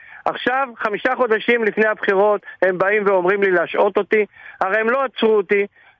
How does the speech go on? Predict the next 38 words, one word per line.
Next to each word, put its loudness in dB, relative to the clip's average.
לא 4
הרחיקו -2
אותי 0
מהעירייה, 2
לא 4
עשו 0
שום 2
דבר. 0
תסבירי 0
לי 2
את, -2
חוץ 2
מ-, 2
ל-, 2
ל-, 0
ל-, 0
לנסות 0
לסכל 0
אותי, 0
איזה 2
עניין 0
עכשיו -2
יש 0
להשעות 0
אותי? 0
אני 2
רוצה 0
להבין, 2
כאילו, 2
מה, 0
שאני 0
לא 2
אקבל 0
עוד 2
סייעות 0
לעירייה, 0
או 0
מה? 0